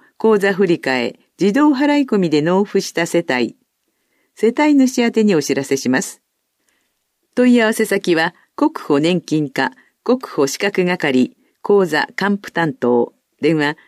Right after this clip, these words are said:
三九零八の一一三七番です。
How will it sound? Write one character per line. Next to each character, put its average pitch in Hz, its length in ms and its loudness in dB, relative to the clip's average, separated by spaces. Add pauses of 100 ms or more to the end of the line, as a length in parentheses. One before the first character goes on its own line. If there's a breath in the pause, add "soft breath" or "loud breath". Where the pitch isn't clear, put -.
(300 soft breath)
三 294 300 0
九 277 260 2
零 208 180 4
八 196 300 0
の 131 240 0 (140)
一 226 320 0
一 135 200 -2
三 156 240 -2
七 143 220 0
番 117 180 -2
で 117 120 2
す。 - 180 -8